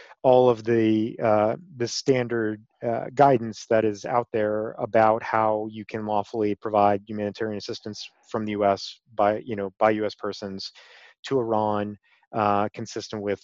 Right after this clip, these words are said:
all of the, um, the TISRA general license and the other mechanisms that exist for that. And we spent some time on the last episode talking a lot about that. And we theorized at the time that perhaps this signal that the U S was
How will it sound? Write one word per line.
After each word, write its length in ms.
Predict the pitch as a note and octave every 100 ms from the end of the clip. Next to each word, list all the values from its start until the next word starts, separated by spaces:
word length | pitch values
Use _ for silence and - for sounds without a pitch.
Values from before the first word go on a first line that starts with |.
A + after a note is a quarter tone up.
| -
all 240 | - G#2+ G#2
of 140 | G2
the, 520 | G#2 G#2 G2+ G2+ G#2 -
um, 500 | G#2+ G2 G2 G#2 -
the 100 | A2+
TISRA 260 | G#2+ A#2 G#2
general 320 | G#2 G2+ G2+
license 400 | G2+ F#2+ G#2 G2
and 160 | G#2 G#2
the 80 |
other 180 | G2+ G#2
mechanisms 540 | G#2 G2+ G#2 G2+ G2+ F#2+
that 240 | G2 -
exist 400 | A2 G2 G2 -
for 200 | - A2
that. 280 | G2+ G#2+ A#2+ _ - - -
And 160 | A#2+
we 100 | C3
spent 280 | D3 - C3+
some 120 | -
time 220 | A#2+ A#2+ A#2
on 60 |
the 60 | A2
last 280 | A2 G2+ A#2+
episode 320 | - - G#2
talking 320 | A2 G#2+ G#2+
a 60 | G#2
lot 180 | G#2
about 240 | G2+ A2 A2
that. 260 | - G#2+ G#2+
And 160 | - A2+
we 200 | A#2 A2
theorized 560 | - A3 D3 C3+ B2+
at 100 | A#2
the 80 | -
time 320 | - G#3+ D3
that 100 | B2+
perhaps 580 | - G#2 F3 D#3+ - - - - - - _
this 180 | B2+ A#2+
signal 560 | - - - C#3 B2+ A2+
that 160 | A#2
the 80 | -
U 180 | A2+ A#2+
S 220 | A#2 -
was 540 | A#2+ A2+ A2 G#2+ G2+